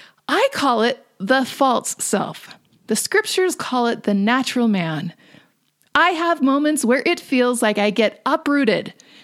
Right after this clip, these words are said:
I uproot my growth process when I allow my false self to react or make choices that aren't good for myself or others.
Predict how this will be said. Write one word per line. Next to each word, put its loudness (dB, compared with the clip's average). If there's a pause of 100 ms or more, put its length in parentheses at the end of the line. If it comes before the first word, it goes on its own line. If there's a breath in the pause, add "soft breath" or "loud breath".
(340 soft breath)
I -2
uproot 0
my 2
growth 2
process 0
when 2
I 0
allow 2
my 0
false 0
self 0
to 0
react -4 (340 loud breath)
or 0 (120)
make 2
choices 0
that 0
aren't 0
good 2
for -2
myself 0
or 0
others. -4